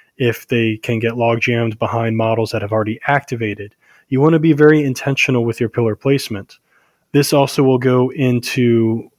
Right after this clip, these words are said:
when we talk about strats and schemes, is if you're intentional with your pillar placement around some of the strat markers, you can prevent your opponent from moving them, like break the line.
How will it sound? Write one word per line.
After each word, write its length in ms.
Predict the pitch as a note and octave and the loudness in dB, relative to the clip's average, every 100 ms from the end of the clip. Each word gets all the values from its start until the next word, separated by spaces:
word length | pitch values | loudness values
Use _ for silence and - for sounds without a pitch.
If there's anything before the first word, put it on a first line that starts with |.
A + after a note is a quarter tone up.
| - | -4
when 160 | B2 | -2
we 100 | A#2 | -2
talk 240 | - A#2 B2 | -2 -4 -2
about 180 | A2+ | -4
strats 320 | - - A2 - | -4 -4 -4 -6
and 100 | - | -10
schemes, 580 | - F3 C3+ A2+ A2 - - _ - | -2 0 2 0 -6 -16 -20 _ 0
is 300 | B2+ B2 C#3 | 2 2 -2
if 120 | - | -2
you're 80 | B2+ | -2
intentional 400 | B2 C3+ C#3 B2+ | 0 -2 0 -2
with 120 | A#2+ | -2
your 80 | A#2 | -4
pillar 280 | C3+ B2 | 0 0
placement 400 | A#2 A#2+ - B2 C3+ | 0 -2 -2 -6 -4
around 360 | A#2+ A#2+ A#2+ | -2 0 -2
some 220 | - B2 | -4 -4
of 60 | A2 | -4
the 60 | G#2+ | -6
strat 380 | - D#3+ F#3 | -4 -2 -2
markers, 460 | C#3 A2+ - A2 - - _ - | -2 -4 -4 -8 -8 -16 _ -6
you 80 | C#3 | -2
can 140 | C#3+ | 0
prevent 360 | C#3 B2+ B2 - | 0 0 0 0
your 80 | A#2+ | -2
opponent 360 | - A#2+ A#2+ | -2 -2 -4
from 180 | - B2 | -4 0
moving 360 | C3 E3+ C#3+ A2+ | 2 4 2 0
them, 160 | G#2 | -4
like 160 | G#2+ G#2+ | -6 -6
break 220 | A2+ G#2+ | -6 -6
the 80 | A2+ | -6
line. 460 | A#2 C3 A2+ G2 | -2 0 0 -6